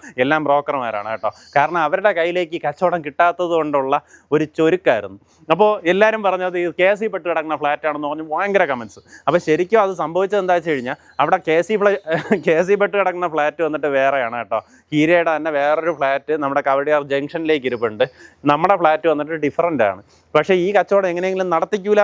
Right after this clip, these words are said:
എന്ന് പറഞ്ഞിട്ട് യവന്മാർ അതിൻ്റെ അടിയിൽ കമന്റ് ചെയ്തുകൊണ്ടിരുന്നതാണ്. പക്ഷേ ഇത്ര അധികം നെഗറ്റീവ് കമന്റ്സ് വരുന്നതിനനുസരിച്ച് നമ്മുടെ വീഡിയോ നല്ല റീച്ച് പോയി. നമ്മൾ ആ വീഡിയോ ഇട്ടിട്ട് ഇപ്പം എനിക്ക് തോന്നുന്നൊരു, ഏഹ്, എട്ട്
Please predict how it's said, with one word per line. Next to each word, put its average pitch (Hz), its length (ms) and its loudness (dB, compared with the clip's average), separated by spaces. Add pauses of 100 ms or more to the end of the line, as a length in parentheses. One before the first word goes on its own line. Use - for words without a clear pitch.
എന്ന് 196 120 -4
പറഞ്ഞിട്ട് 165 340 -4
യവന്മാർ 156 300 -2
അതിൻ്റെ 147 200 -2
അടിയിൽ 143 180 -2 (100)
കമന്റ് 147 260 0
ചെയ്തുകൊണ്ടിരുന്നതാണ്. 110 580 -2 (240)
പക്ഷേ 214 240 4
ഇത്ര 233 160 4 (100)
അധികം 226 300 2
നെഗറ്റീവ് 175 480 2
കമന്റ്സ് 180 360 -2
വരുന്നതിനനുസരിച്ച് 156 760 -2
നമ്മുടെ 147 220 2 (100)
വീഡിയോ 156 280 0 (100)
നല്ല 143 240 2
റീച്ച് 139 340 -4
പോയി. 120 160 0 (280)
നമ്മൾ 160 200 4
ആ - 20 0 (100)
വീഡിയോ 175 240 4
ഇട്ടിട്ട് 170 200 0
ഇപ്പം 165 160 2
എനിക്ക് 156 200 -2
തോന്നുന്നൊരു, 156 360 0 (720)
ഏഹ്, 139 360 2 (200)
എട്ട് 160 200 2